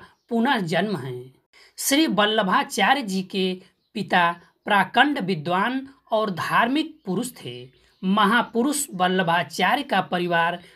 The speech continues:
काफ़ी बड़ा और समृद्ध था। इनकी दो बहनें तथा तीन बड़े भाई थे। इनके भाइयों का नाम रामकृष्ण भट्ट, रामचंद्र भट्ट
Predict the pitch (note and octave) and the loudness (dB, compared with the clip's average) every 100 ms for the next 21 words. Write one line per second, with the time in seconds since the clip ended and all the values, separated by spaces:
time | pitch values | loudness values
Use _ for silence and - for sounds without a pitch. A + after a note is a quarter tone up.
0 | _ - A#3 A3+ A3+ D4 F#3 F3+ A3 A#3 | _ -2 0 0 0 0 2 4 4 2
1 | - _ B3 C4 B3+ B3+ F#3 D#3+ G3 G3 | -2 _ 2 2 2 0 -2 -2 -4 -6
2 | D#3+ - - _ _ _ _ _ _ - | -10 -16 -20 _ _ _ _ _ _ -4
3 | C4+ C4 C4 D#4+ G#3+ A#3+ B3+ E3+ E3 F3+ | 2 2 2 -2 2 0 2 0 0 -2
4 | D#3 C3 - _ - A#3+ A3+ A3+ G#3 - | -4 -6 -16 _ -4 -2 0 -2 -2 -2
5 | C#4 D#4 G#3+ G3 G#3 E3 - D3 F3 - | 0 2 2 0 0 -2 -8 -10 -14 -14
6 | B2+ B2+ C#3+ _ _ - C4 C4 B3+ E4 | -16 -16 -18 _ _ -4 2 2 2 0
7 | G3+ - E3+ A3+ C#4+ D#4+ D#4+ F#3+ F#3 F#3+ | 0 0 0 2 2 0 0 2 4 2
8 | G3+ A#3 _ _ - F#3+ A#3 C#4 - - | 0 -6 _ _ -6 0 2 2 0 -8
9 | G#3 - D3 E3+ A#3 - _ _ - E3+ | -8 -6 -2 0 0 -2 _ _ -12 -4
10 | G3 B3+ B3 - E3 G#3 A3+ G3 A#3+ C4 | 0 0 0 -4 -4 -2 -2 2 2 0